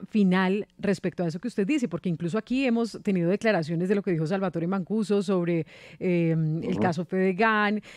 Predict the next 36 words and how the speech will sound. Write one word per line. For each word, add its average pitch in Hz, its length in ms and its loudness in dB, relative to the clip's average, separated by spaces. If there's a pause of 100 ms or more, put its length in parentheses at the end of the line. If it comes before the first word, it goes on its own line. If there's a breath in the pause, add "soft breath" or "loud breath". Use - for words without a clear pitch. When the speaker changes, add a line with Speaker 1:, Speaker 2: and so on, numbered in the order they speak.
(100)
Speaker 1:
de 175 140 2
otro 196 600 0
material 185 720 2
que 202 100 -2
se 180 60 0
ha 180 60 0
archivado 202 480 0
sobre 185 180 -4
los 156 160 -4
militares 170 480 -4
y 214 60 -4
que 170 320 -6
no 180 240 0
pasó 208 200 0
nada 233 380 0
en 208 140 -2
la 180 100 0
fiscalía. 190 680 -4
Y 175 80 -4
uno 165 320 -2
se 233 120 -4
pregunta 196 360 -2
por 165 220 -4
qué 196 200 -2
no 233 220 -2 (300 loud breath)
compulsaron 190 500 -2
las 220 140 -2
copias, 196 260 -2
qué 208 120 -6
pasó 208 180 -2
con 220 140 -2
esas 202 180 -2
investigaciones. 165 720 -4
Para 202 200 -2
usted, 220 400 0 (360 loud breath)
¿hay 202 440 2